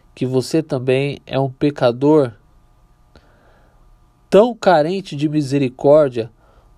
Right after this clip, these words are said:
quanto a Daniela Araújo foi alguns meses atrás, quanto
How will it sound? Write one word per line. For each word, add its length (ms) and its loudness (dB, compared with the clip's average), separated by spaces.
quanto 1200 -2
a 100 -8
Daniela 460 2
Araújo 360 -2
foi 460 2
alguns 380 -2
meses 340 -4
atrás, 920 0
quanto 640 0